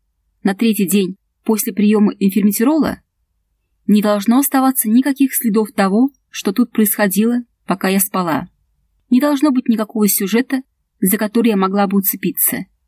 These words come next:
Никаких фрагментов, который я могла бы проанализировать. Даже тень любопытства может нарушить мою миссию по очистке сознания, пробудить какие-то ассоциации,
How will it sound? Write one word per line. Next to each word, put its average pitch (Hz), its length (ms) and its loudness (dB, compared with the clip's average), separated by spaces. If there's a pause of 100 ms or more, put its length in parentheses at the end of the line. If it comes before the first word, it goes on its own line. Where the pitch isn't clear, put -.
(480)
Никаких 269 480 2
фрагментов, 165 580 -2 (500)
который 190 240 0
я 185 100 0
могла 180 300 0
бы 202 120 0
проанализировать. 180 960 0 (960)
Даже 285 280 0
тень 233 300 0
любопытства 185 720 -2 (640)
может 208 320 0
нарушить 226 400 0
мою 208 240 2
миссию 185 560 0
по 170 100 -2
очистке 190 440 -2
сознания, 156 760 -2 (880)
пробудить 202 420 0
какие-то 202 400 -2
ассоциации, 185 880 -4